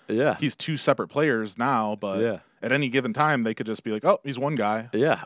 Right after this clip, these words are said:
Speaker 1: Like,
Speaker 2: But
Speaker 1: we had to <laughs>
Speaker 2: but then what do you do if, you know, to the guy, if somebody's keeping one version of the player, you know,
Speaker 1: Yeah.
Speaker 2: just the hitter or just the pitcher?
Speaker 1: Yeah.
Speaker 2: So it's, it's, it's dicey.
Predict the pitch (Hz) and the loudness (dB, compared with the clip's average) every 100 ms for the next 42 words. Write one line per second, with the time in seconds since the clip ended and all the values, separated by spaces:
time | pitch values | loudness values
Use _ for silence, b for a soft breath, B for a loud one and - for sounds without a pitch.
0 | - 107 - 151 147 131 151 - - - | -6 0 6 8 8 6 -2 -6 -4 6
1 | 143 143 151 165 175 147 160 170 147 139 | 8 10 10 8 8 6 8 8 10 6
2 | 131 - 139 123 113 127 117 113 110 131 | 4 -4 -2 0 0 -2 -2 0 4 4
3 | 131 120 - 131 120 - 147 143 110 117 | 4 0 -2 -2 -4 -6 -4 -2 0 2
4 | 127 117 135 131 113 98 120 143 107 95 | 2 4 2 2 -2 -4 -2 0 0 -4
5 | 104 101 107 107 - 101 113 113 123 92 | -6 -4 0 0 -2 -4 -2 0 -2 -6
6 | 98 90 127 143 73 69 - 101 104 101 | -10 -8 -6 -6 -8 -14 -8 0 2 2
7 | - B B B B 98 87 90 - - | -2 B B B B -10 -10 -10 -16 -18
8 | - 107 - 123 - 117 151 - 85 | -14 -14 -12 -12 -6 -2 -2 -6 -12